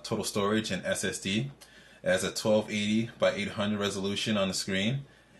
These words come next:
It is, it contains an Intel Atom processor. It's supposed to be the N four five five that goes at one point six six gigahertz and it's single core. You're gonna get, uh, Bluetooth two point one. You're gonna get Wi-Fi at eight oh two dot eleven N.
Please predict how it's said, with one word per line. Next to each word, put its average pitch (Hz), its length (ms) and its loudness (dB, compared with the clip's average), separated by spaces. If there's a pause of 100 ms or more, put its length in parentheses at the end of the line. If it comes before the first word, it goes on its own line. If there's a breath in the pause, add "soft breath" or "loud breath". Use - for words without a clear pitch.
(140 loud breath)
It 98 140 0
is, 98 180 2 (180)
it 101 160 -2
contains 117 380 0
an 110 60 -4
Intel 113 500 2
Atom 113 220 2
processor. 110 580 2
It's 107 100 -4
supposed 104 200 -6
to - 40 -6
be 95 80 -4
the 90 140 -10
N 127 140 2
four 135 440 0
five 135 280 2
five 101 400 2 (280 loud breath)
that 95 140 -2
goes 98 140 2
at 95 80 -2
one 107 160 2
point 110 260 2
six - 240 -4
six 127 160 0
gigahertz 101 460 0
and 92 100 -2
it's - 140 -6
single 107 240 0
core. - 320 2 (540 loud breath)
You're 104 140 0
gonna 104 140 2
get, 104 180 2
uh, 95 380 6
Bluetooth 110 420 -2
two 113 120 -2
point 110 260 0
one. 98 260 2
You're 107 80 0
gonna 98 140 -2
get 95 140 -2
Wi-Fi 98 840 2
at 92 340 -2
eight 95 120 -4
oh 101 60 0
two 110 380 -2
dot 98 140 4
eleven 98 280 0
N. 98 260 0